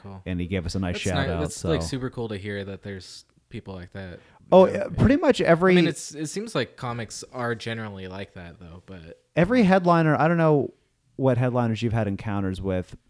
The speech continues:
Speaker 2: in, in comedy, but everyone I've had who's done stand-up for a long time,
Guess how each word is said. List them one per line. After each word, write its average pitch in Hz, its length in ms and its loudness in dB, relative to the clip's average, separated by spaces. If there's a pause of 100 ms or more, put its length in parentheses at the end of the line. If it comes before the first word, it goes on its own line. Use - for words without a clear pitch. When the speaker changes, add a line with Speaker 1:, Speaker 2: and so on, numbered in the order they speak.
(120)
Speaker 2:
in, 95 480 -4 (100)
in 101 120 -8
comedy, 104 460 0
but 92 200 -4
everyone 143 300 4
I've 117 180 2
had 113 260 0 (720)
who's 107 260 2
done 113 480 4
stand-up 139 560 0
for 156 120 -2
a 151 60 0
long 156 220 0
time, 160 380 -4